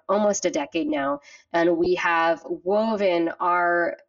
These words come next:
trajectories and journeys as entrepreneurs and leaders in and around the accounting and tech industry for that course of, of the past ten decades. And watching her growth journey and being a part of it, of it at different points in my career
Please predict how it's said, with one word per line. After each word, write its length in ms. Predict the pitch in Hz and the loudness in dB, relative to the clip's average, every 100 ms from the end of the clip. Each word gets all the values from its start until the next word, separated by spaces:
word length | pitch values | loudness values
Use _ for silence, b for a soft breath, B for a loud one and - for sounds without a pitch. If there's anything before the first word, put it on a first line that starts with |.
| - - | -20 -10
trajectories 600 | - 180 175 - 180 175 | -4 -4 -4 -2 -2 0
and 140 | - | 0
journeys 480 | 175 175 175 165 - | 0 0 0 0 -2
as 380 | - 202 170 156 | -4 -2 -2 -2
entrepreneurs 640 | - 165 - 170 175 175 165 | -4 -4 -6 -4 -2 0 0
and 160 | 170 165 | 0 0
leaders 420 | 170 170 165 - | 0 0 -2 -4
in 400 | 180 175 170 170 B B B | -2 0 0 -2 B B B
and 140 | 170 170 | -2 -2
around 320 | 160 160 330 | 0 0 0
the 80 | 330 | -2
accounting 400 | - - - - | -2 -2 0 -2
and 100 | 320 | -2
tech 240 | - - | -6 -4
industry 640 | - 330 - - 160 156 B B B _ | -4 -4 -4 -4 -4 -4 B B B _
for 340 | - 208 214 208 | -8 -2 0 2
that 280 | 165 160 - - | 0 -2 -8 -4
course 260 | 311 - | -4 -2
of, 180 | 311 294 | -4 -4
of 160 | - 311 | -4 -2
the 80 | 320 | -2
past 240 | 285 294 | -4 -4
ten 160 | - 147 | -4 -4
decades. 380 | - - - - | -4 -4 -6 -2
And 240 | 165 165 | 0 2
watching 420 | 170 180 - 190 | 2 0 0 0
her 220 | 180 180 | 2 0
growth 400 | 170 165 170 165 | 0 -2 -2 -2
journey 280 | - 175 160 | -4 -2 -2
and 220 | 285 214 | -2 -4
being 260 | - 180 185 | 0 2 2
a 60 | 180 | 0
part 240 | - 170 | -2 -2
of 140 | 170 | 0
it, 180 | 165 160 - | 0 -2 -4
of 160 | 180 175 | -2 0
it 140 | 165 | -2
at 120 | 160 | -2
different 320 | - 165 170 | -6 -4 -6
points 280 | - 170 - | -4 -4 -4
in 40 | 220 | -6
my 140 | 156 | -6
career 320 | - 165 - | -6 -4 -4